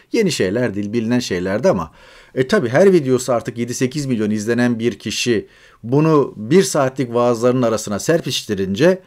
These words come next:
yeniden gündem oluyor. Tıpkı Kıbrıs'taki Kutlu Adalı cinayeti gibi. E, sen ben oturup her gün video çeksek bu konularla ilgili kimse tınlamaz ama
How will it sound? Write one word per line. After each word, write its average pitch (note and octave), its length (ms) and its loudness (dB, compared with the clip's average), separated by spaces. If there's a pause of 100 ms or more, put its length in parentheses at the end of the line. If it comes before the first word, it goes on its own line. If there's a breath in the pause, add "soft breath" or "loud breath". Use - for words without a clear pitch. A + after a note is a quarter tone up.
(120)
yeniden C3 400 0
gündem A#2+ 340 0
oluyor. G#2+ 260 0
Tıpkı C#3 500 0
Kıbrıs'taki A#2+ 680 -4 (200 loud breath)
Kutlu C#3 280 -2
Adalı A#2+ 400 2 (200 soft breath)
cinayeti A#2 520 -2
gibi. A2 400 -2 (460 soft breath)
E, C3 140 2
sen D3 320 0
ben C#3 240 2
oturup C3+ 520 -2
her D3+ 180 2
gün C3+ 220 0
video A#2+ 240 2
çeksek G2+ 420 -6
bu G#2+ 60 -12
konularla G2 440 -2
ilgili G#2 420 -2
kimse B2 360 -4
tınlamaz G2+ 680 -6 (120)
ama C#3+ 420 -4